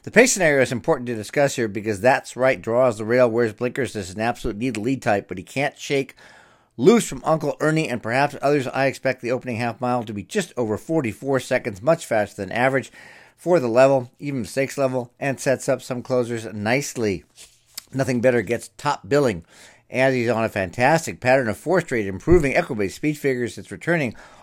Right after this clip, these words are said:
off a seven-month layoff in May. The last, a career best one oh eight figure in a mile race on grass where he finished second.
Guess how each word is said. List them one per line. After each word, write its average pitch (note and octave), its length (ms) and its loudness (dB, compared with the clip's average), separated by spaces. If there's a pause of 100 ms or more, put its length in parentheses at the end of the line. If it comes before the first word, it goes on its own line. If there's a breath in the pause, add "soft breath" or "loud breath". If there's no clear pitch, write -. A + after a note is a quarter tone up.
off C3+ 220 0
a A#2 40 -6
seven-month D3+ 540 0
layoff A#2+ 440 4
in E3+ 220 0
May. A#2+ 280 2 (280 loud breath)
The G#2 80 -6
last, C3 360 4
a A2+ 60 -6
career C#3 240 2
best C3 300 4
one C#3+ 240 2
oh F3+ 120 4
eight D3 160 4
figure D3 440 0 (300 soft breath)
in B2 120 -2
a A#2 60 0
mile D#3 340 6
race A#2 240 2
on A#2+ 180 -2
grass C#3+ 340 4
where A#2+ 80 -6
he A2+ 80 -6
finished - 440 -8
second. G#2 540 -2